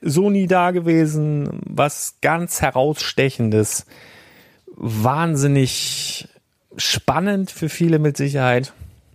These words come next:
äh, mich eingeschlossen. Ist es ein potenzielles Flip-Geschäft? Ich sage nö. Das ist mit Sicherheit auf Sicht,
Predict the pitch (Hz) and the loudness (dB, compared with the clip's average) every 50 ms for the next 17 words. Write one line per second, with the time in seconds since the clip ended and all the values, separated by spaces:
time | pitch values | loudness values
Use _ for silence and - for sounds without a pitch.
0 | _ _ _ - - - 113 113 110 110 113 113 117 117 117 - - 110 113 120 | _ _ _ -16 -8 -4 0 0 2 2 0 0 -2 -2 -2 -2 0 2 2 2
1 | 120 113 - 117 110 107 107 117 110 - - - - - - - - _ _ _ | 0 0 0 0 0 0 0 -2 -4 -4 -8 -14 -20 -20 -20 -20 -20 _ _ _
2 | _ _ _ _ _ 143 139 139 131 151 139 - - 135 - - 131 120 123 120 | _ _ _ _ _ 0 0 2 2 0 0 0 0 0 0 2 2 2 2 0
3 | 117 - 117 113 110 - - - 170 - - 147 - 139 131 - - - - - | 0 0 0 0 0 -2 0 -2 0 0 0 0 0 0 -2 -2 -4 -8 -4 -2
4 | 120 110 110 113 110 110 107 110 107 107 107 101 95 - - - - - - - | 0 2 2 2 2 2 2 2 4 4 4 4 2 0 -6 -12 -14 -14 -14 -16
5 | - - _ _ _ _ - - - - 113 110 113 131 123 - - - 120 117 | -18 -20 _ _ _ _ -20 -8 -4 -4 -2 0 0 0 0 -2 -2 0 0 0
6 | 113 113 113 180 262 - 151 113 107 110 107 101 101 - 101 - - _ - - | 2 2 2 0 2 0 -2 -2 -2 -2 -4 -4 -4 -6 -10 -16 -20 _ -20 -20
7 | - _ _ - - 113 117 113 - 135 127 160 208 226 - - - - - - | -20 _ _ -4 -2 0 0 0 0 0 2 2 2 0 0 -4 -10 -12 -12 -12